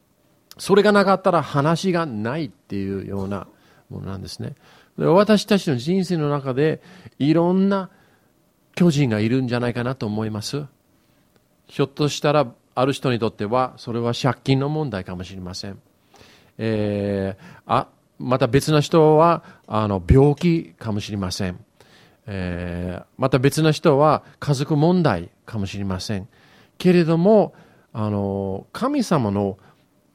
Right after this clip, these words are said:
力を経験するには、敵が必要なんです。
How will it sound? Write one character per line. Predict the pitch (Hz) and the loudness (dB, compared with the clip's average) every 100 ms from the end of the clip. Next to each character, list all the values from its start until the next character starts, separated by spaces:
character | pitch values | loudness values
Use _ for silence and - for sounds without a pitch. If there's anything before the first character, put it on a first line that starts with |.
| _ - | _ -20
力 | - - - 208 208 | -10 -8 -2 0 4
を | 156 | 2
経 | - 185 180 | 2 -4 -4
験 | 190 180 | -4 -4
す | - 185 | -4 -6
る | 165 | -4
に | 107 | -4
は、 | 98 147 95 - _ _ _ | -2 -4 -4 -10 _ _ _
敵 | 220 220 254 | 0 2 0
が | 247 | 0
必 | 226 220 - | 0 -2 0
要 | 202 | 2
な | 135 104 | 2 2
ん | |
で | 92 | -4
す。 | - - | -12 -20